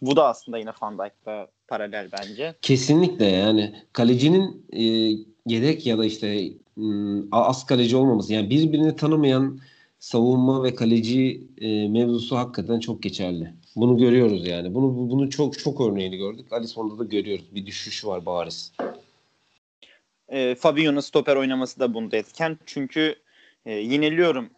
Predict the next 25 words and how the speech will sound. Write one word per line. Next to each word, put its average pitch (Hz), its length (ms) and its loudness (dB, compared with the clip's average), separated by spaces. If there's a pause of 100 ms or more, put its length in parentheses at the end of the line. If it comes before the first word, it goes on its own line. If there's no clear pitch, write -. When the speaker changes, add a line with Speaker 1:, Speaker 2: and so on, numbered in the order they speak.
(340)
Speaker 1:
Çok 143 220 -2
iyi 170 120 0
futbolcu, 131 600 -4
olağanüstü 139 560 -2 (100)
bir 123 160 -4
ön 117 220 -8
libero 117 420 -4
ama 143 240 -10 (140)
kötü - 300 -8
bir 120 60 -8
stoper. 117 500 -2 (400)
Elinden 170 360 2
geldiğince 175 440 0
yine 180 340 -10
bir 151 80 -14
şeyler 160 260 -2
yapmaya 160 260 -8
çalışıyor 170 420 -6
tabii 143 260 -6
ama 185 420 -8 (500)
olmuyor 160 340 2
yani. 123 260 -4
Mesela 139 440 -4
Burnley 147 240 -2
maçındaki 147 500 -6